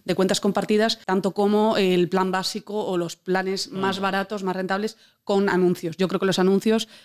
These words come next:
Speaker 1: eh, sí que han venido para quedarse y es lo que decía Fernando antes, se vuelve, en ese caso,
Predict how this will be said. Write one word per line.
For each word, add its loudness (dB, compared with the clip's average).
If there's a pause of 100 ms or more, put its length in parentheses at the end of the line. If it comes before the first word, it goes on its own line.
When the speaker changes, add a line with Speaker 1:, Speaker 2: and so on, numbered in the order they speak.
(140)
Speaker 1:
eh, 2
sí 0
que -2
han 2
venido 4
para 0
quedarse 0 (260)
y -2
es 2
lo 0
que -2
decía 0
Fernando 2
antes, 2
se 0
vuelve, 2
en -2
ese 0
caso, -2